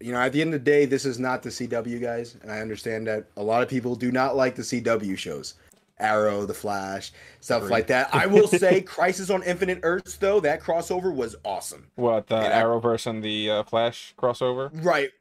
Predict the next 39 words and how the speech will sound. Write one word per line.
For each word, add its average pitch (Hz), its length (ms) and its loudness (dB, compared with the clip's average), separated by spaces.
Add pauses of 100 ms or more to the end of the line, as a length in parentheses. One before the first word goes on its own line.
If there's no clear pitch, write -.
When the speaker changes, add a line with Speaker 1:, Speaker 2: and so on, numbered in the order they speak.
Speaker 1:
Well, 180 220 4
no, 175 140 2
it 160 120 2
wa-, 160 160 -2
it 160 120 -2
was 160 200 -2
Crisis 175 400 -4
on 151 80 -2
Infinite 139 300 -4
Earths - 160 -8
with 127 180 -10
everybody. 113 460 -4
It 95 60 -14
was 92 100 -14
Supergirl, 123 960 0
it 110 40 2
was 120 120 4
Speaker 2:
Oh, 113 240 2
Speaker 1:
Black 104 240 4
Speaker 2:
oh, - 40 -8
oh, - 40 0
Speaker 1:
Lightning, 123 380 0
Speaker 2:
oh. 135 80 2
Speaker 1:
it - 20 0
was 101 180 -10 (400)
Crisis 175 260 0
on 156 100 0
Infinite 117 240 -4
Earth 113 200 -4
was 87 160 -8 (480)
awesome. - 280 -10 (500)
But 139 380 2
this 127 180 -6
is 135 60 -6
not 165 180 2
the 147 60 -4
C 165 160 -4
W, 147 320 0
guys. 123 400 0